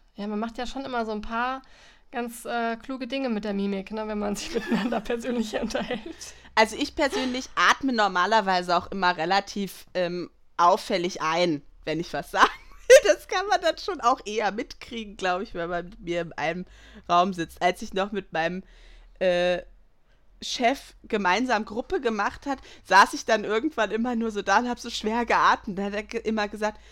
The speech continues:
Speaker 2: „Frau Schild möchte jetzt auch mal was sagen.“
Speaker 1: <laughs> Aber gut, dass er das so direkt dann auch formulieren konnte.
Speaker 2: Ja,
Speaker 1: <laughs> Dass
Speaker 2: das
Speaker 1: das
Speaker 2: war
Speaker 1: ist.
Speaker 2: sehr freundlich.
Speaker 1: <laughs> Schön.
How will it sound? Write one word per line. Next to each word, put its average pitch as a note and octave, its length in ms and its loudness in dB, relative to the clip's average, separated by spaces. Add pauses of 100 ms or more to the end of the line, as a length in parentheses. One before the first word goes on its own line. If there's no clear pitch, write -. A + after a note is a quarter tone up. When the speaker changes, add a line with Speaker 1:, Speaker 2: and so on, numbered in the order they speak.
(260)
Speaker 2:
„Frau D#3+ 220 -4
Schild D#4 400 0
möchte C4 320 0
jetzt G#3 320 0
auch D4+ 260 4
mal D4 180 8
was E4+ 220 2
sagen.“ F#4+ 420 6 (280)
Speaker 1:
<laughs> - 1600 0
Aber G#3+ 200 -4
gut, A#3 160 -6
dass D#4 160 0
er E4 80 0
das D#4+ 180 0
so D#4 100 -8
direkt C#4 420 -6
dann C#4+ 120 -2
auch C#4+ 160 -2
formulieren C4+ 480 -2
konnte. G#3 500 -4
Speaker 2:
Ja, D#3 200 2
Speaker 1:
<laughs> F3+ 60 6
Dass G#3 140 -2
Speaker 2:
das B3+ 100 0
Speaker 1:
das - 20 -4
Speaker 2:
war G#3+ 260 0
Speaker 1:
ist. - 380 -18 (200)
Speaker 2:
sehr G#3+ 200 8
freundlich. F3 880 -2 (480)
Speaker 1:
<laughs> - 480 -10
Schön. - 300 -10